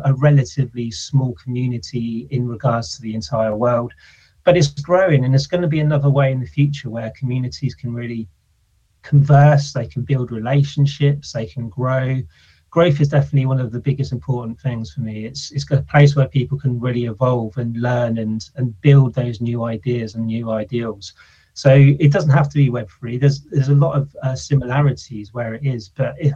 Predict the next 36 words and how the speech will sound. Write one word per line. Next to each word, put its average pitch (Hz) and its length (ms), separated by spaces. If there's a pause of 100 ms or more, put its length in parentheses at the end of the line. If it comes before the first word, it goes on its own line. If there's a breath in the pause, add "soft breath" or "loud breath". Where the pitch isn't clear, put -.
I 139 120
think 170 300
it's 147 200
more 135 360
the 139 120
technology 139 760
has 123 140
changed 131 560
the 117 100
way 110 220
that 120 160
communities, 113 840 (120)
uh, 113 400 (500)
come 135 180
together. 120 480 (460 loud breath)
And 143 100
I 143 60
think 143 240
that's 139 320
one 139 160
of 139 120
the 127 120
most 120 300
important 120 420
things 131 280
for - 80
me. 104 220 (680 soft breath)
Um, 160 520 (120)
if 165 160
I 170 80
take 151 280
you 147 120
back 147 260
to 147 100
music 143 520
again, 120 480